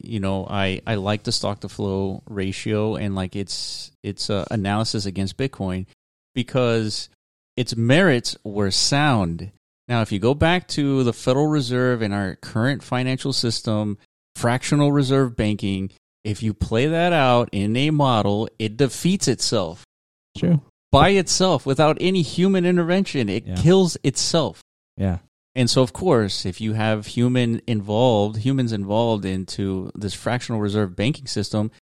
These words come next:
Speaker 1: we have levers. All of a sudden, you can reduce the interest rates, and then now people have cheaper money to go and spend and buy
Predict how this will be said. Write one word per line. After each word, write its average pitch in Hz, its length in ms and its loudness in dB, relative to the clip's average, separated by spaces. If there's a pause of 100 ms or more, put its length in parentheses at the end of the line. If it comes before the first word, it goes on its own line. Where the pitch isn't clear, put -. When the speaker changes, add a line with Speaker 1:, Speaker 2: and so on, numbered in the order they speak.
(160)
Speaker 1:
we 110 100 -6
have 135 220 0
levers. 147 580 0
All 117 160 0
of 139 60 0
a 143 60 2
sudden, 156 340 -2
you 117 100 -4
can 98 180 -4
reduce 110 600 -4 (520)
the 127 140 -2
interest 175 540 0
rates, - 580 -6
and 101 180 -2
then 104 140 -2
now 110 180 0
people 131 340 -8
have 113 280 -4
cheaper 147 380 -6
money 147 320 -4
to 104 100 -4
go 104 200 0
and 101 120 0
spend 127 360 -2
and 92 160 -2
buy 107 440 -2